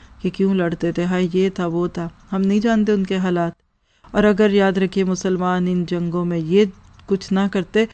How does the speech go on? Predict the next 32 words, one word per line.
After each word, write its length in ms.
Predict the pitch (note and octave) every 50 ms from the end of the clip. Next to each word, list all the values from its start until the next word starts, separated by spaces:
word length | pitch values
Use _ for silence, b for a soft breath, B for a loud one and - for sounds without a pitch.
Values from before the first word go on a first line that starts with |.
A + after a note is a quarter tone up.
| b b b b _ - -
कुफ़ार 380 | F#3+ F#3 - F#3+ F#3+ G3+ G#3
खा 260 | G#3+ - - - G#3+ A3
चुके 260 | - - G#3 - G#3+
होते 200 | G3+ G3 - F#3
मुसलमानों 560 | F#3 F3+ F#3 F#3 F3+ F3 F3 E3+ E3+ F3 E3+
को। 140 | - F#3 F3+ F#3 - b b b b _ _ _ _ _ _ _ - -
ये 40 | G3+
अल्लाह 180 | G#3 G3+ A3 A3+
के 120 | A3+ A#3
नबी 220 | G#3+ G#3+ G3 A3 G#3
की 100 | A#3+ A3
strategies 600 | - - A3 G#3+ G#3 A#3+ A#3+ G#3+ A#3+ A3 - - -
थी 80 | G3+
कि 120 | F#3 - F#3
दुश्मन 340 | E3 F#3+ F#3 - G3+ G3+ G3
की 120 | F#3+ G3+
आंखों 220 | F#3+ F#3 F3+ G#3
में 100 | G3+ G#3+
आंखें 260 | G#3 G#3 G3+ A3 G#3+ F#3+
डालो, 380 | F3+ E3 E3 D#3+ D#3 D#3 E3 - - - - -
जो 120 | F3 G3+ G3+
डराए 360 | F3+ G3+ G3+ G3+ A3 A#3 A#3
उसको 220 | A3+ - - G3+
और 100 | G#3 G#3+
डराओ, 340 | G3+ F#3 F#3 F3+ E3 D#3+ D#3+ D#3+ - - - - - - _ _ _ - _ - - - - -
जो 80 | F3 F3+
छेड़े 320 | - - G#3+ G#3+ A3+ A3+
उसको 280 | G#3 - - G3 G3 F#3+
और 300 | F#3+ G3 F#3+ - - -
बिल्कुल 300 | - F#3+ F#3 F#3 G#3+ G#3
ना 120 | G#3 G#3 G3+
छोड़ो। 380 | G3 - F#3 E3 D#3+ D#3+ E3